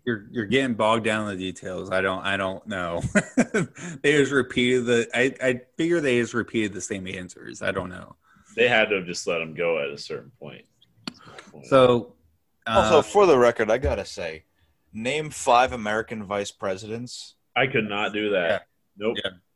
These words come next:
Speaker 3: Like
Speaker 2: No.
Speaker 3: that, that, that's what the M-,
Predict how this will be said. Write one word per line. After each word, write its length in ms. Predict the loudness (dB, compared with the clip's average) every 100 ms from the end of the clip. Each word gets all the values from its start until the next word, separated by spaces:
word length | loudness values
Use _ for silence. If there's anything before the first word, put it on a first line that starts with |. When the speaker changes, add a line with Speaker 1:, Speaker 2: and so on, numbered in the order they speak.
| _ _ _ _ _ _ -20 _ _ _ _ _ -12
Speaker 3:
Like 500 | -10 -8 -10 _ _ _ _ _ _ _
Speaker 2:
No. 320 | -8 -6 -6 -10 _
Speaker 3:
that, 200 | -10 -6
that, 180 | -6 -6
that's 260 | -6 -8 -6
what 180 | -6 -4
the 280 | -4 -4 -8
M-, 260 | -10 -12